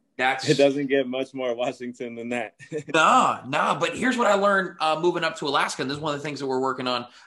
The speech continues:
Speaker 1: was excited, uh, I get to share this with you and share it on
Speaker 2: Yeah.
Speaker 1: the podcast. So one of the things that we're working on for next year, we were trying to do it this year, was a trip out to Port Chatham. Um, I don't know if you're familiar with Port Chatham.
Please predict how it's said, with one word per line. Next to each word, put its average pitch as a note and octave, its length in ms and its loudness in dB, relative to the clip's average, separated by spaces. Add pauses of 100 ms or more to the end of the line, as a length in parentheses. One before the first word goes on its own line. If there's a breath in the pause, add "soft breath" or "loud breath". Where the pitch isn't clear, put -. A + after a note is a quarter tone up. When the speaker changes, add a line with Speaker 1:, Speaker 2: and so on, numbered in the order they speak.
Speaker 1:
was - 60 -12
excited, C3 460 -2 (120)
uh, B2+ 180 2
I B2 60 -2
get C3 160 -6
to C#3+ 80 -6
share G3 240 -2
this G#2 200 -4
with G2 160 -10
you F#2 140 -8 (280 soft breath)
and A2+ 260 -8
share A#2 200 0
it A#2 60 4
on A2+ 80 4
Speaker 2:
Yeah. - 40 -6
Speaker 1:
the - 60 -12
podcast. C3+ 300 -6
So C#3 100 -8
one F3 140 -2
of G#3 60 -4
the A3 40 -6
things G#3 120 -6
that F#3 60 -2
we're D#3 120 -2
working D3+ 280 0
on C3+ 160 -2
for C3 100 -4
next B2 300 -6
year, A2+ 260 -2 (320 loud breath)
we B2+ 80 0
were C3+ 80 4
trying D3 220 0
to C#3+ 60 -2
do C#3 160 -2
it B2+ 100 -4
this B2+ 180 -2
year, A2+ 260 -2
was A2 180 -6
a A2+ 60 -6
trip D3+ 320 -4
out B2+ 220 0
to B2 60 -14
Port B2+ 340 -6
Chatham. G2 480 -6 (760)
Um, A#2+ 460 0
I B2 60 -8
don't C3+ 80 0
know C#3+ 60 2
if C#3+ 100 -4
you're C3 80 -2
familiar B2+ 340 -2
with C3+ 100 -8
Port D3 200 -4
Chatham. D3 500 -6